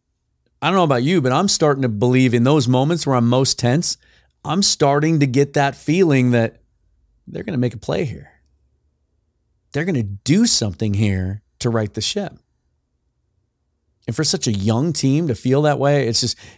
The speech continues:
it's a testament to those guys, obviously, but it's a testament to that front office. I mean, what they did this offseason going out, and, and obviously we can talk about the draft class over and over again.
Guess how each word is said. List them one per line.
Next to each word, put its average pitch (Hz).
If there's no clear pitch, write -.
it's 110
a 110
testament 123
to 113
those 120
guys, 107
obviously, 104
but 101
it's -
a -
testament 117
to 104
that 92
front 98
office. -
I -
mean, 120
what 147
they 185
did 156
this 139
offseason 113
going 120
out, 104
and, -
and 107
obviously 120
we 101
can 92
talk 98
about 92
the 95
draft 95
class 98
over 101
and 95
over 87
again. 87